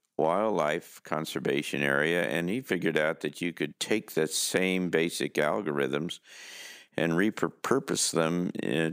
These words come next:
to the anti-poaching. And that's what we do. We've joined the most effective operational capability on the ground with this supercomputer-based predictive analytics, and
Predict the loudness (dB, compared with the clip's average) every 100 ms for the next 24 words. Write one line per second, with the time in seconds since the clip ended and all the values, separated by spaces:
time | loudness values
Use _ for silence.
0 | -4 -2 2 4 4 2 0 0 -2 -2
1 | -6 -10 -12 -20 -20 -20 _ _ _ -4
2 | 0 0 -2 -2 0 0 2 4 4 4
3 | 0 0 2 4 4 4 2 0 0 0
4 | 2 2 2 2 0 -2 -2 -2 -2 0
5 | 0 0 -10 -20 _ 0 0 2 0 2
6 | 0 -2 -2 -2 -4 -2 0 0 0 2
7 | 2 2 2 2 0 0 2 2 -2 -6
8 | _ _ _ -8 0 2 2 -2 -6 -2
9 | 0 0 -2 -8 -8 -2 0 2 0 0
10 | -2 2 2 4 4 2 0 -2 0 0
11 | 0 0 2 2 0 0 -2 -4 -6 -6
12 | -10 -16 -18 -20 -20 -4 0 2 2 0